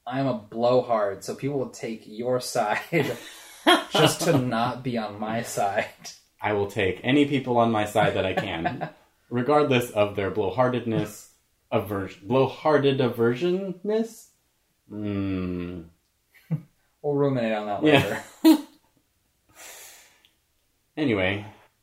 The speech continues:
Speaker 2: what's, what do we got to follow this?
Speaker 1: So you know how earlier I described this movie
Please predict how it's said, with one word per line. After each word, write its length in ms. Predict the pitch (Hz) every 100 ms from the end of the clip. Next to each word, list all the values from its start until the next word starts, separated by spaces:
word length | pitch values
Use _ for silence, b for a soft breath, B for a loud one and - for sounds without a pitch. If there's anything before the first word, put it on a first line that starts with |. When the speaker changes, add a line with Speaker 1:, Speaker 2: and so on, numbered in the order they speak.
| -
Speaker 2:
what's, 420 | 220 220 - - _ _ _ _ -
what 100 | 196
do 40 |
we 100 | 147
got 360 | 131 110 107 - _ _
to 60 | 113
follow 320 | - 101 95
this? 300 | 95 - - -
Speaker 1:
So 120 | -
you 60 | 202
know 140 | 208
how 280 | 202 175 151
earlier 460 | 143 131 131 127 120
I 80 |
described 380 | 113 110 127 110
this 160 | 107 -
movie 280 | 117 110